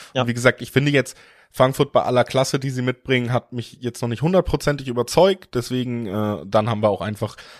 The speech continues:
Speaker 2: relativ niedrige Quoten trotzdem im Vergleich. Also die eins sechser Quote ist mir zu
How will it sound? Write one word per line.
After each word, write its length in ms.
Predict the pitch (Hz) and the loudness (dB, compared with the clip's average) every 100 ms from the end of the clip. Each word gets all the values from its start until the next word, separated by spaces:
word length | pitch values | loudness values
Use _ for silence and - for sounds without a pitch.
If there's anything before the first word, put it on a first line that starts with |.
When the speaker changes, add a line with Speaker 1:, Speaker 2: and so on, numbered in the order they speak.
| _ - | _ 0
Speaker 2:
relativ 340 | 113 113 107 | 2 2 -2
niedrige 440 | 135 170 170 147 | 0 2 2 0
Quoten 360 | 123 131 139 - | 0 0 0 0
trotzdem 320 | 127 123 127 | 0 0 0
im 80 | 120 | -2
Vergleich. 460 | 120 113 120 123 110 | 0 4 4 4 0
Also 160 | 110 | -4
die 120 | 104 98 | -4 -4
eins 160 | 104 | -2
sechser 260 | 127 123 127 | -2 0 -2
Quote 320 | - 120 117 | -2 -4 -4
ist 140 | 107 - | -6 -6
mir 80 | 107 | -8
zu 220 | - | -2